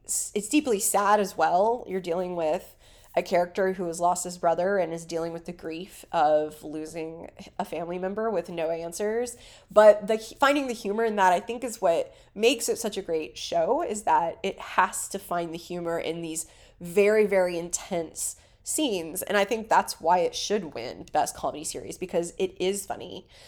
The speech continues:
And while Abbott Elementary is, like, a different, like,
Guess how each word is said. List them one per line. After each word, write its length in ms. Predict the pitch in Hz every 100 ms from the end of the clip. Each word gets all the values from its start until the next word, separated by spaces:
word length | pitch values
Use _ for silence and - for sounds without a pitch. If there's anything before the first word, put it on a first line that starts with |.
| - - -
And 260 | 180 185 190
while 220 | 220 214
Abbott 220 | 220 240
Elementary 540 | 240 220 196 202 226 196
is, 120 | 175
like, 380 | 175 170 175 -
a 60 | 185
different, 840 | 196 196 180 165 - 165 156 156 - -
like, 400 | 165 165 -